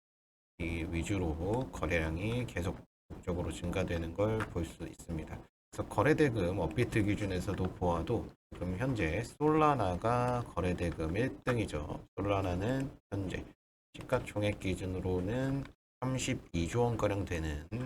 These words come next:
굉장히 높은 메이저 코인으로 볼 수 있습니다. 또 이 등 또한 아발란체라는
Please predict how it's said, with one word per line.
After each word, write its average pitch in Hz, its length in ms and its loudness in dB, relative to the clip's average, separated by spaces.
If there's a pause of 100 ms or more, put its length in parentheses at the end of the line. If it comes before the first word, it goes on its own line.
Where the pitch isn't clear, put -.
(280)
굉장히 87 440 -2
높은 104 400 -2 (300)
메이저 127 380 2
코인으로 123 1000 -2
볼 85 140 -2
수 87 260 -6 (100)
있습니다. 80 460 -6 (500)
또 127 120 4
이 98 120 6
등 135 240 2
또한 135 580 4 (160)
아발란체라는 101 880 2